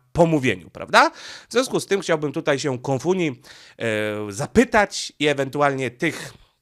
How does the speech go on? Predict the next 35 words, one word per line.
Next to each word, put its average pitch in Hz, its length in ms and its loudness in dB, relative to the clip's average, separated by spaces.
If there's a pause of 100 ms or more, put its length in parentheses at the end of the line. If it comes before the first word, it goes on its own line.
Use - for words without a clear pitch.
(420)
zwolenników, 143 680 0
fanatyków 131 560 -2
Konfederacji, 127 600 -2
którzy 117 240 -6
obejrzą 113 460 -2
ten 95 280 -4
film, 262 300 2 (2250)
za 180 200 2
co 240 160 0
się 175 160 -4
mści 156 280 -6
na 147 120 -2
nich 123 200 -8
Wykop? - 380 -12 (1000)
Czy, 175 140 -4
nie 160 140 2
wiem, 135 180 0
może 127 360 -2
Wykop 139 460 0
cały 117 600 -2
miał 120 180 0
być 107 240 -8
na 98 200 -6
lis-, 98 280 -10 (180)
prosił, 156 380 2
żeby 117 220 -4
ich 110 160 -8
Konfederacja 123 680 -2
wpisała 139 380 -2
na 175 100 2
listę, 233 300 0
a 170 40 0
Konfunia 175 400 -4
nie 165 140 -4
chciała. 156 480 4